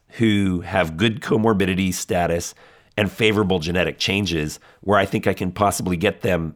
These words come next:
you know, four to seven years of remission with this combination.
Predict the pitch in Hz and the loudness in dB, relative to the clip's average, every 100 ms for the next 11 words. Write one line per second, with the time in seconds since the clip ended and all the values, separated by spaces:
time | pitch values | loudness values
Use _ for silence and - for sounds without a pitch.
0 | _ - 90 85 - - - 107 104 92 | _ -8 -4 -4 -4 -10 0 2 4 2
1 | 85 - - 117 87 92 98 95 98 85 | -2 -6 -4 -2 -2 0 2 2 0 -2
2 | 78 85 101 107 - 76 73 _ - - | -2 0 0 0 -2 -6 -8 _ -20 -20
3 | - - 90 92 92 92 85 - 87 78 | -20 -8 -2 -2 -2 -4 -4 -2 -2 -2
4 | 80 82 - | -4 -4 -8